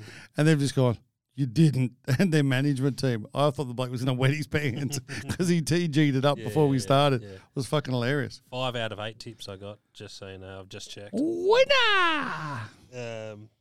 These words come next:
Speaker 2: side note.
Speaker 1: Side note, I had
Speaker 2: Did they
Speaker 1: six.
Speaker 2: look like Beavis and Butthead? Those
Speaker 1: They did.
Speaker 2: I d-, I did.
Speaker 1: <laughs> That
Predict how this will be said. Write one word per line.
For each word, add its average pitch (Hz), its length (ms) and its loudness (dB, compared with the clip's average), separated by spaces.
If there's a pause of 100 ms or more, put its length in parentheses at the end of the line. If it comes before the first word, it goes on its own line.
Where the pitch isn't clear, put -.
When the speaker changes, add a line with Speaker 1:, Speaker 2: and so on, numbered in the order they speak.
Speaker 2:
side 104 360 -14
note. 107 180 -16 (360)
Speaker 1:
Side 135 260 2
note, 123 180 2
I 127 80 4
had 131 60 4
Speaker 2:
Did 175 100 0
they 160 140 2
Speaker 1:
six. - 140 0
Speaker 2:
look - 0 -
like 190 180 -4
Beavis 165 240 -8
and 147 80 -12
Butthead? 160 280 -12
Those 156 240 -14
Speaker 1:
They 113 140 -4
did. 131 320 2
Speaker 2:
I 120 60 -8
d-, 117 100 -12
I 113 140 -6
did. 131 120 4
Speaker 1:
<laughs> - 0 -
That 143 560 2